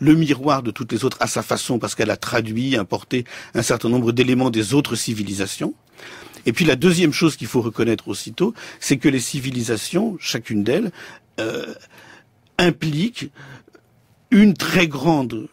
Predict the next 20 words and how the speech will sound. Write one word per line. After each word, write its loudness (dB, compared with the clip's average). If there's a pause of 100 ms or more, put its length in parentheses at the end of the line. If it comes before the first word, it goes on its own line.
(140)
pluralité, 0
et -4
que -2
si -2
on 6
veut 2
comprendre -2
quelque -2
chose -4
au -8
phénomène 0
du -4
monde, 0 (280)
c'est -8
d'abord 2
ces -4
différences -4
qu'il -10
faut -8
comprendre. -12